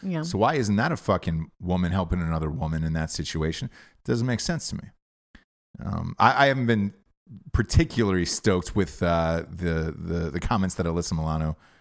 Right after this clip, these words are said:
Speaker 2: makes on, on Twitter, but, uh,
Speaker 1: What? Like what?
Speaker 2: she's fucking hardcore political. Like, I mean,
Speaker 1: Liberal.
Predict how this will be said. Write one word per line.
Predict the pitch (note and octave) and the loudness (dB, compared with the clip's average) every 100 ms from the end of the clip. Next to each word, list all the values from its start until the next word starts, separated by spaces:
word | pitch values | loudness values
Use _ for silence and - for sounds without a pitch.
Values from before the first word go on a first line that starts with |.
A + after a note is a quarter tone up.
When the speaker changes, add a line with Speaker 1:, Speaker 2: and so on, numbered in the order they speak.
| _ | _
Speaker 2:
makes | F2+ E2 D#2+ - | 0 0 0 0
on, | E2 D#2+ D#2 - _ _ _ - - | 2 2 0 -4 _ _ _ -20 -2
on | F#2+ E2 | 0 0
Twitter, | - F2+ E2 C#2 | 0 0 0 0
but, | G2+ E2 - F#2+ | 2 0 0 0
uh, | E2+ E2 | 2 2
Speaker 1:
What? | F#3 - | -2 -4
Like | F#3 F3 - | -2 -2 -2
what? | D#3+ D#3+ - - | -6 -6 -10 -16
Speaker 2:
she's | - E3 - | -2 0 2
fucking | G#2 E2 D#2+ | 2 0 0
hardcore | F2 E2 D2+ - E2 D#2+ - _ - - | 0 0 0 -2 -2 -2 -6 _ -18 -6
political. | G#2 F2+ E2+ E2+ - E2 | -2 0 2 0 0 0
Like, | D#2 D#2 D2+ - | 0 -2 -4 -2
I | A2+ | 2
mean, | A2 F2+ | 2 2
Speaker 1:
Liberal. | D3+ D#3 D#3 | -2 -4 -8